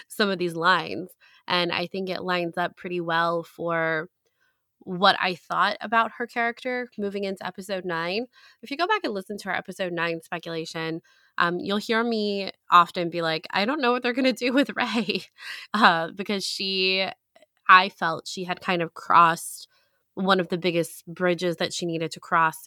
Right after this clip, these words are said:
in The Last Jedi. So I was like, "What is her conflict moving forward?" And I think that, I think that the beginning part of Duel of the Fates did a pretty decent job at showing her relationships to the other people in the Resistance,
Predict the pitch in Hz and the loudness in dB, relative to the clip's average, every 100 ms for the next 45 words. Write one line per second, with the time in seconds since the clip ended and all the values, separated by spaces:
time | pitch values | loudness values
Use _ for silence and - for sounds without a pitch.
0 | - 170 165 156 147 - - 165 - - | -4 -2 -2 0 -2 -4 -4 -2 -2 -4
1 | - _ - - _ 165 160 165 165 170 | -6 _ -20 -20 _ -10 -6 -6 -2 -2
2 | 120 165 - - 175 165 - 156 - - | -2 -4 -6 0 2 2 -2 -6 -6 -16
3 | - _ _ _ - 180 160 156 - 151 | -20 _ _ _ -2 -2 -2 -6 0 0
4 | - - - - - - _ - 190 185 | 0 -4 -8 -12 -20 -20 _ 2 4 6
5 | 185 - 190 208 208 - 185 180 175 - | 4 -2 -2 -4 -4 4 8 8 6 0
6 | _ _ _ - 190 220 214 202 196 185 | _ _ _ -2 0 0 0 -4 -4 -6
7 | 180 185 185 180 - 180 180 - 170 170 | -2 0 0 -2 2 2 2 0 -4 -2
8 | 175 170 165 160 - 165 170 - - - | 0 0 -2 -8 -6 -4 -4 -6 -18 -20
9 | - - _ 190 196 196 190 190 - 196 | -20 -20 _ -4 0 2 0 -2 -4 -4
10 | 190 185 185 180 196 - 165 165 180 175 | -4 -4 -6 -8 -8 0 2 4 4 0
11 | - - 175 170 165 170 - - 165 165 | -4 0 2 2 -2 -6 -12 -4 0 0
12 | 165 165 170 196 185 190 190 - - - | 0 -2 -4 -4 -4 -4 -6 -8 -12 -8
13 | 185 175 170 - 165 175 - 180 - 165 | -4 -2 -4 -2 0 -2 -4 -10 -6 -4
14 | 165 156 165 160 - 214 294 - | -2 -4 -4 -8 -2 -2 -4 -14